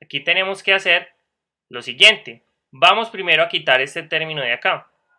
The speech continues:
Observen que este ciento veinticinco es cinco a la tres. Entonces, ¿qué vamos a hacer? Vamos a escribir lo siguiente. El logaritmo en base cinco de x más el logaritmo en base cinco, pero este ciento veinticinco es cinco a la tres.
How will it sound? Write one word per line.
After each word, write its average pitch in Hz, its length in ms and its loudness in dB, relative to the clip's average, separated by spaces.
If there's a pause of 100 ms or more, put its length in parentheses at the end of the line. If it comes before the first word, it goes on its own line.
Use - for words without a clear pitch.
(340)
Observen 160 400 0
que 143 220 2
este 170 200 -6
ciento 185 300 -4
veinticinco 160 560 -6
es 131 80 -8
cinco 143 240 -8
a - 20 0
la 139 160 -2
tres. 208 320 -2 (300)
Entonces, 147 260 -12
¿qué 185 80 -2
vamos 185 240 0
a 147 60 0
hacer? 160 240 -2
Vamos 127 260 -6
a - 20 -4
escribir 120 340 -12
lo 127 120 -6
siguiente. 156 480 -4 (400)
El 139 180 -4
logaritmo 160 840 0 (120)
en 135 160 -18
base 143 260 -2
cinco 180 380 -8
de 196 240 6
x 165 420 -6
más 175 500 2 (400)
el 175 240 0
logaritmo 165 540 2
en 190 100 -6
base 202 280 -4
cinco, 170 600 -8
pero 139 160 0
este 180 180 -6
ciento 196 300 -2
veinticinco 190 600 -6
es 151 140 -10
cinco 135 360 -6
a 131 40 0
la 123 160 -2
tres. 202 340 -2